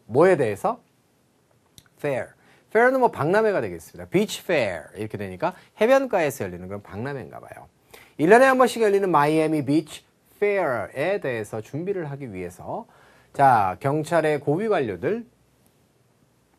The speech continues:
officials라고 하면 고위 관료가 되겠죠. 공무원으로 치자면 뭐 고위 공무원이 되겠습니다.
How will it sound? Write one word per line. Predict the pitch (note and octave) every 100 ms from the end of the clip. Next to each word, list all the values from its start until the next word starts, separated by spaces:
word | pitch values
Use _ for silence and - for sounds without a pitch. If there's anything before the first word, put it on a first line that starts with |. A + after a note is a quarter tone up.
| _ -
officials라고 | D3 D3 - - G3 D3 A2 F#2 A2 G#2 G2+
하면 | B2 A3 C4 - _
고위 | _ - A2+ A3
관료가 | G3 B2 G2
되겠죠. | F2 D#2 D#2 - F#3 _ _ _ _ _ _ _ _ _ _ -
공무원으로 | - D3 E3 D#3+ C#3+
치자면 | - A#2+ B2+
뭐 | B2
고위 | - C#3+
공무원이 | C#3+ A#2 F#2+ F2+
되겠습니다. | F2+ E2 - - - -